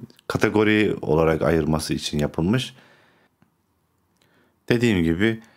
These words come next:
eğer yani yirmi, otuz tane, yüz tane, iki yüz tane veriniz var ve aynı işlemle teker teker yapmak istemiyorsanız Model Builder'ı kullanabilirsiniz. Mesela hidroloji analizinde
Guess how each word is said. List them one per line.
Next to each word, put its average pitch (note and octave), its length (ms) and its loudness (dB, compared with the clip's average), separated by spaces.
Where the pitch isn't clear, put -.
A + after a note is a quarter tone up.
eğer G#2 300 4
yani E2 260 0
yirmi, G2+ 220 2
otuz G2+ 320 0
tane, E2 240 2
yüz F#2+ 260 0
tane, E2 240 2
iki F2+ 160 -6
yüz F2+ 100 -4
tane F2+ 260 2
veriniz E2+ 400 2
var E2+ 180 2
ve E2 140 2
aynı F#2+ 260 2
işlemle E2+ 380 0
teker F#2 300 0
teker E2 300 -2
yapmak F2+ 320 0
istemiyorsanız F2+ 680 0
Model F#2 380 0
Builder'ı F2 340 0
kullanabilirsiniz. E2 720 0
Mesela D#2+ 240 -2
hidroloji E2+ 440 0
analizinde D#2 640 0